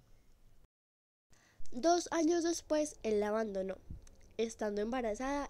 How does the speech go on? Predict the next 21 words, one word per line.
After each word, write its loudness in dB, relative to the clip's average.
y -6
sin -6
ningún -2
tipo -4
de 0
ayuda, -4
así -6
que -2
Williamina 0
tuvo -2
que -6
buscar -4
trabajo -4
como -4
sirvienta -2
para 2
mantener 0
a -10
su -8
futuro -6
hijo. -4